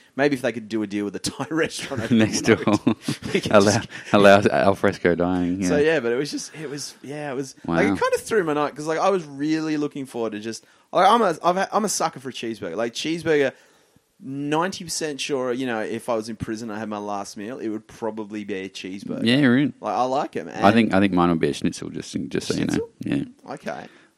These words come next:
Speaker 2: I am just in love with schnitzel. It's
Speaker 1: I
Speaker 2: like
Speaker 1: think
Speaker 2: it's
Speaker 1: I take
Speaker 2: toe
Speaker 1: schnitzel for granted 'cause
Speaker 2: Yeah.
Speaker 1: they're very easily accessible.
Speaker 2: Ah, really? Yeah, well, they are. Yeah, they're pretty ubiquitous, aren't they?
Speaker 1: 'Cause that's one thing, like, in Sydney versus, um, like, it's changing now with the bur-, but, like, growing up in Tassie,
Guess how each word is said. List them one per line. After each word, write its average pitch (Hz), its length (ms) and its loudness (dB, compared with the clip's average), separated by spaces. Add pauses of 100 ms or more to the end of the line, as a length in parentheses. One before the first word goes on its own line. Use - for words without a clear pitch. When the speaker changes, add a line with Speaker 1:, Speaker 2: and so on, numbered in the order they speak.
(100)
Speaker 2:
I 104 60 0
am 117 340 0
just 82 180 -4
in 78 220 -2
love 78 240 -2
with 78 100 -8
schnitzel. 98 480 -6
It's - 180 -4
Speaker 1:
I 90 40 6
Speaker 2:
like 85 100 6
Speaker 1:
think 208 120 2
Speaker 2:
it's - 120 -4
Speaker 1:
I - 40 -2
take - 60 -2
Speaker 2:
toe 104 260 6
Speaker 1:
schnitzel 131 360 -8
for 127 140 -12
granted 98 520 -12
'cause 120 460 -10
Speaker 2:
Yeah. 80 300 2
Speaker 1:
they're 92 80 -2
very 131 340 0
easily 104 340 -4
accessible. - 540 -14 (460)
Speaker 2:
Ah, 90 180 4
really? 82 260 4
Yeah, 87 160 6
well, 80 140 6
they 80 140 6
are. 80 260 0 (160)
Yeah, 78 160 0
they're 73 100 0
pretty 82 200 0
ubiquitous, - 520 -4
aren't - 140 -6
they? - 80 -10
Speaker 1:
'Cause - 120 -6
that's - 140 -2
one 427 120 0
thing, 359 120 -2
like, 147 200 -2
in 131 120 -4
Sydney 143 520 -8
versus, 107 640 -6
um, 98 580 -8 (280)
like, 123 100 0
it's 139 160 -6
changing 165 380 -6
now 135 80 -4
with 117 80 -6
the 107 60 -6
bur-, 104 180 -4
but, 117 240 -6
like, 139 200 -2
growing 170 360 -4
up 120 120 -6
in 113 60 -12
Tassie, 98 520 -8